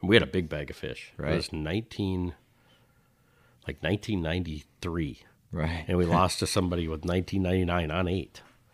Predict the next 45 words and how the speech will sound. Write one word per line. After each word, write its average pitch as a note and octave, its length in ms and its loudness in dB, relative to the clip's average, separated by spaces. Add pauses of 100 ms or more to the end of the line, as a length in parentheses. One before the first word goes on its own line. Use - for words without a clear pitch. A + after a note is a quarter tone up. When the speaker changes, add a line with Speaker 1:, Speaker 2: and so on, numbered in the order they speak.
(140)
Speaker 2:
Oof. - 360 -2
Speaker 1:
That C#3+ 80 6
was C#3 100 8
a A2+ 60 2
big G#2+ 180 6
bag G#2 180 4
of F2 60 -4
fish. - 400 -8
Speaker 2:
That's G2 180 2
crazy. D#2+ 600 4 (200)
Speaker 1:
You E2+ 100 -4
know? D2+ 240 -4 (220)
Well, G2+ 120 2
that A2 40 4
was F2 120 0
a D#2+ 100 -6 (240)
tournament, D2+ 320 -4
too, F2+ 140 -6
that C#2+ 160 -8
Tom D#2 200 -4
Petron C#2+ 440 -10
got C#2 200 -10
D D2 140 -8
Q'd D2 320 -10
for - 160 -12
something C#2+ 400 -10
in. C#2 160 -12 (560)
So - 160 -4
he F2 160 0
had E2 140 0
it D2+ 100 -8
won, D2 300 -4
but C#2 140 -10
he D2+ 80 -10
got D2 220 -6
D D2 120 -10
Q'd. C#2+ 400 -8 (200)
Speaker 2:
Gotcha. D2+ 420 -2 (220)
Speaker 1:
Um, C#2+ 420 -4 (1080)
him G2+ 140 4
and D#2 80 -2
Speaker 2:
Good D#2 100 0
Speaker 1:
Richard E2+ 340 -2
Speaker 2:
stick. D#2+ 120 -4
Speaker 1:
Head. D#2 180 -4